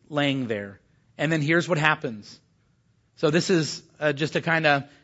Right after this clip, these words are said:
give you an idea. I mean, this isn't an actual photograph of the event, but this is something, it's from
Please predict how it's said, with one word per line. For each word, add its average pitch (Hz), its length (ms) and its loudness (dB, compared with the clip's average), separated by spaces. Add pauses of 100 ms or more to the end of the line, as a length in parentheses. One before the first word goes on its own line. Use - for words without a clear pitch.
(120)
give 170 100 2
you 165 80 0
an 160 80 0
idea. 156 300 4
I 156 40 2
mean, 147 120 -4
this 156 160 2
isn't 156 200 0
an 151 60 0
actual 151 380 0
photograph 139 560 2
of 135 100 0
the 139 120 -2
event, 127 420 -4 (340)
but 135 480 2
this 160 220 2
is 151 400 0 (500)
something, 175 400 4
it's 156 160 0
from 160 220 0